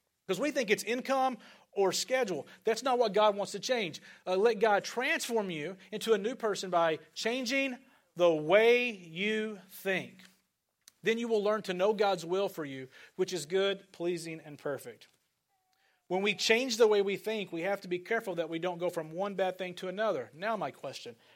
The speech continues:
Raise your hand if you've ever made a bad decision. Every hand should be raised. If not, we're gonna talk about pride next week, right? We've all made bad decisions. How many of you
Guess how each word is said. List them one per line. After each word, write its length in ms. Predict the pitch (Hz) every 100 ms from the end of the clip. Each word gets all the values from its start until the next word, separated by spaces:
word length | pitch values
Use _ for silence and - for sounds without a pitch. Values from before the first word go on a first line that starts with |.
| _
Raise 200 | 208 220
your 120 | 208
hand 100 | 220
if 60 | 202
you've 80 | 175
ever 160 | 180
made 140 | 175 170
a 20 |
bad 200 | 170 175
decision. 380 | 170 220 185 110 _ _ _ _ _ _ _ _ _ _ _ _
Every 220 | 156 139 127
hand 180 | 131
should 120 | - 135
be 140 | 123
raised. 460 | 123 131 190 214 - 151
If 140 | 135
not, 240 | 139 185
we're 100 | 156
gonna 140 | 147 139
talk 180 | 147 139
about 240 | 135 -
pride 460 | - 151 151 190 - -
next 260 | 247 -
week, 200 | 165 123
right? 340 | 143 180 240 202 - - _ _ _ _ _ _ _ _ _ _ _ _ -
We've 140 | 294
all 180 | 320 339
made 200 | 311 254
bad 180 | 208 185
decisions. 640 | 156 - 131 110 104 - - - -
How 160 | 247
many 160 | 277 285
of 80 | 254
you 180 | 247